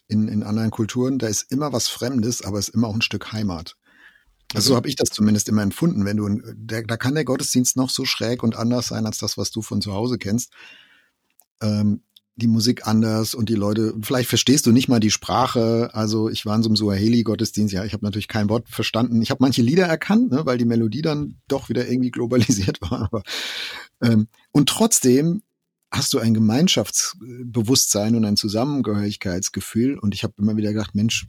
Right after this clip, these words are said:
Speaker 1: die Gemeinde Jesu ist tatsächlich so die, die, die erste globalisierte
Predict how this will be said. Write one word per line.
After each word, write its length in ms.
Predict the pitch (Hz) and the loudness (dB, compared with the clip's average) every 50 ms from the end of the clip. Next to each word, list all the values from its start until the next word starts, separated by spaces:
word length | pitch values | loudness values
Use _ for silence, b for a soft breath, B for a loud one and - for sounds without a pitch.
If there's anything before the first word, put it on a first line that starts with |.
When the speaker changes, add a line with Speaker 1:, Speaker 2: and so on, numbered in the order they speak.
| - - - | -12 -14 -6
Speaker 1:
die 140 | - 107 | -4 -2
Gemeinde 360 | 98 104 98 95 101 117 123 113 | 2 2 2 2 2 2 0 0
Jesu 320 | 92 95 107 120 123 131 | 0 0 0 0 0 0
ist 180 | - 120 - - | -2 -2 -4 -4
tatsächlich 500 | 107 - - - 104 - - 131 123 - | -6 -6 -4 -4 -4 -4 -4 -4 -4 -2
so 160 | - 110 113 | -2 -2 -2
die, 220 | 113 104 104 101 - _ _ _ _ _ _ _ _ _ _ _ - - _ _ _ - | 0 0 -2 -2 -4 _ _ _ _ _ _ _ _ _ _ _ -20 -20 _ _ _ -4
die, 180 | 113 107 - - | -2 -2 -2 -4
die 300 | 104 104 110 104 104 - | -6 -4 -2 -2 -2 -4
erste 520 | - 113 117 127 127 - - 139 135 135 131 | -4 -2 -2 0 -2 -2 0 0 -2 -2 -2
globalisierte 1040 | - - 120 120 117 120 117 110 110 107 101 104 117 120 - 131 127 123 123 120 | -4 -4 -4 -2 0 0 2 2 2 2 2 2 0 2 2 2 0 2 0 -2